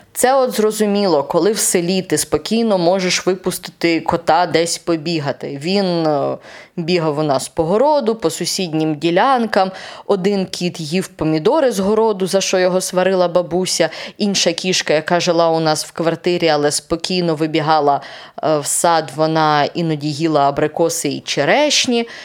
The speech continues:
із, е, нашого саду. Ну, тобто ми її іноді заставали на дереві, і вона сиділа прямо з дерева, обгризала абрикосу.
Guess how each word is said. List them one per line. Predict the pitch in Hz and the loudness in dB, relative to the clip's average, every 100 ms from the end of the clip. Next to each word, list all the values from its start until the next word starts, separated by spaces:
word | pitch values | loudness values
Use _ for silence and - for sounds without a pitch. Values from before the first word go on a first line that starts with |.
| - | -14
із, | - 208 196 180 170 | -4 -2 -2 -4 0
е, | 185 185 180 175 175 170 | 2 2 2 2 2 0
нашого | 180 185 175 165 170 | 0 0 0 -2 -2
саду. | 170 - 156 156 190 | 0 2 2 2 0
Ну, | |
тобто | 180 - 196 | 0 0 0
ми | 196 190 | 0 0
її | 175 165 - | 0 -4 -4
іноді | 190 165 151 | -2 -2 -2
заставали | 147 156 - 175 160 143 131 | -2 -2 0 0 2 0 0
на | 135 | -2
дереві, | 135 226 302 208 165 - - | 0 2 2 0 -2 -6 -10
і | - | -2
вона | 160 165 185 | 0 2 0
сиділа | - 156 190 240 | -2 -4 0 0
прямо | 156 156 165 147 131 127 _ _ _ _ - | 0 0 0 0 -4 -6 _ _ _ _ -10
з | 156 | -2
дерева, | 160 165 175 151 | 2 2 2 0
обгризала | 151 139 147 139 143 139 131 | 0 0 -2 0 0 2 0
абрикосу. | 127 135 - 117 - - | -2 -6 -6 -8 -8 -14